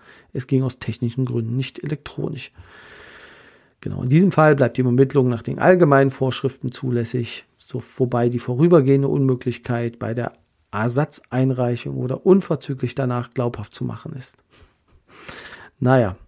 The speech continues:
also ich sag Ihnen ganz ehrlich, ähm, mit diesem elektronischen Postfach, ebo, ich weiß nicht, wie viel, wie gut Ihre Erfahrungen sind, aber, ähm, der Ausfall ist doch da und, ähm,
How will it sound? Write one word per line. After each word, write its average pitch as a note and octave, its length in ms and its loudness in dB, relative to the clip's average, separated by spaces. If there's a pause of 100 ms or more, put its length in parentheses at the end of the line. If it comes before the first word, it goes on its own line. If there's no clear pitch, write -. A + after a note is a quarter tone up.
(140)
also C#3 300 6 (260)
ich C3+ 160 0
sag D3 180 4
Ihnen D3 120 0
ganz C3+ 160 0
ehrlich, C#3 360 2
ähm, C3 480 -2
mit C3 160 -4
diesem C3+ 280 -2
elektronischen B2+ 600 -2
Postfach, C3 640 0
ebo, C3+ 500 4 (380)
ich - 80 -14
weiß B2+ 140 0
nicht, C3+ 100 0
wie B2+ 100 0
viel, C3+ 400 0
wie C#3 200 0
gut C3 340 -8
Ihre D3 300 4
Erfahrungen C3 480 2
sind, A#2+ 300 -2
aber, A#2+ 360 -4 (640)
ähm, B2 280 -2
der - 200 0
Ausfall B2+ 380 -2
ist B2+ 200 -8
doch B2 120 -2
da D3 500 4 (400)
und, B2+ 580 -4
ähm, B2 540 -6